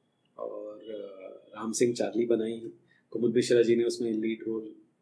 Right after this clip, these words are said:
टाइटल रोल प्ले किया, दिव्या दत्ता, पूरी कास्ट जो थी हमारी,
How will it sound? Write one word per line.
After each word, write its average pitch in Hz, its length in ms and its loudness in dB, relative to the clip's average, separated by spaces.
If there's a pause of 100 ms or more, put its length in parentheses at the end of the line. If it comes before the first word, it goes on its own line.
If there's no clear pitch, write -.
(220)
टाइटल 110 300 0
रोल 113 180 -2
प्ले 107 220 -4
किया, 110 240 -2
दिव्या 110 520 -4
दत्ता, - 680 -8 (680)
पूरी - 320 4
कास्ट 110 480 -2 (120)
जो 113 340 -8 (100)
थी 107 200 -8
हमारी, 101 500 -14